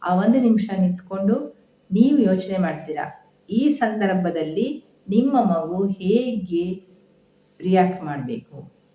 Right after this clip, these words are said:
ಇದನ್ನ ಹೇಗೆ ತೆಗೆದುಕೋಬೇಕು. ಉದಾಹರಣೆಗೆ ಹಾಲು ಚೆಲ್ಲು ಬಿಟ್ಟಿದೆ, ಹಾಲು ಚೆಲ್ಲಿದ ತಕ್ಷಣ ಸಿಟ್ಟು ಬಂತು, ರಪ್ ಅಂತ ಬಿಟ್ಬಿಡ್ತೀರಾ. ಹಾಗೆ ರಪ್ ಅಂತ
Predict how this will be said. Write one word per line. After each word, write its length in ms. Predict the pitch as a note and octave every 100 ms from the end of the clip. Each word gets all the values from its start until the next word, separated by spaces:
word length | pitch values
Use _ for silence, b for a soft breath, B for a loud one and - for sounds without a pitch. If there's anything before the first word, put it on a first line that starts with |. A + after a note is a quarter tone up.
| D#3+
ಇದನ್ನ 200 | F#3 F#3+
ಹೇಗೆ 360 | F#3 G3 A3+
ತೆಗೆದುಕೋಬೇಕು. 680 | G#3+ D3 - - C#3 - -
ಉದಾಹರಣೆಗೆ 580 | - F3 G3 G3+ G3 G3
ಹಾಲು 320 | F#3+ A3 A#3
ಚೆಲ್ಲು 280 | - G#3+ G#3
ಬಿಟ್ಟಿದೆ, 380 | F3 - - - _ _ _ _ _ _ _ -
ಹಾಲು 300 | F#3 G#3 G#3
ಚೆಲ್ಲಿದ 220 | G#3+ -
ತಕ್ಷಣ 320 | A#3+ - C4 B3 - B B B
ಸಿಟ್ಟು 320 | - A#3 A#3
ಬಂತು, 280 | A3+ A#3+ A#3+
ರಪ್ 520 | F#3 E3 F3+ - -
ಅಂತ 280 | C4 B3+ A#3
ಬಿಟ್ಬಿಡ್ತೀರಾ. 680 | F#3+ F3 E3 - D#3 - - _ _ _ _ _ _ E3+
ಹಾಗೆ 260 | F3+ F3+
ರಪ್ 340 | D3+ F3 F3+ A3+
ಅಂತ 200 | A3